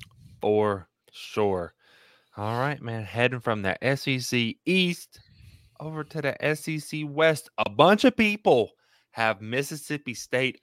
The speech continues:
upsetting L S U, but L S U goes into Starkville, man, nine and a half point favorites. Man,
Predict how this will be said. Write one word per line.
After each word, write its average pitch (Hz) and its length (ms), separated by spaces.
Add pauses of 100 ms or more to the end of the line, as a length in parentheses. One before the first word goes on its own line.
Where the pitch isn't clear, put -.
upsetting 143 800
L 135 200
S 139 280
U, 151 340 (680)
but 104 320 (340)
L 135 160
S 190 140
U 180 80
goes 160 220
into 151 140
Starkville, 139 500
man, 117 320
nine 113 300
and 123 120
a 113 40
half 117 360
point 120 380 (460)
favorites. 120 760 (560)
Man, - 280